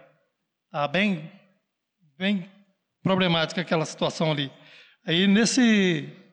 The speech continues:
nessa visita, nós fomos até alguns órgãos competentes aí, nós vamos fazer um levantamento também. Tem mais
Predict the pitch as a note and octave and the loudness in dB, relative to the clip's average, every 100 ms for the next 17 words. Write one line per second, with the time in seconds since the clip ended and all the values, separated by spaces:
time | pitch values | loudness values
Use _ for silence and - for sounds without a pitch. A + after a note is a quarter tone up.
0 | _ _ _ _ _ _ F#3 E3+ G3+ G3+ | _ _ _ _ _ _ -6 -2 2 2
1 | D3 G3 C4+ G#3 - - _ _ G3+ E3 | 2 2 0 -4 -8 -20 _ _ -6 -4
2 | - G#3+ G#3 G3 F#3+ G3 F#3+ E3+ D#3+ - | -2 0 0 0 0 2 2 0 -2 -10
3 | - F#3 E3 F#3+ E3+ F#3+ E3+ - G3 F3+ | -10 -4 0 2 2 0 0 -2 0 0
4 | F3+ F#3 F3+ F3+ G#3+ G#3 G3+ G3+ G3 - | 0 -2 0 2 2 2 2 0 -2 -6
5 | - F3+ G3 G3 F3+ F#3+ F3+ E3+ F#3+ G3 | -6 -2 0 2 0 0 0 -2 -2 0
6 | F#3+ F#3+ A#3 F#3+ G#3+ A3+ F3 - | -2 0 0 2 2 0 -2 -8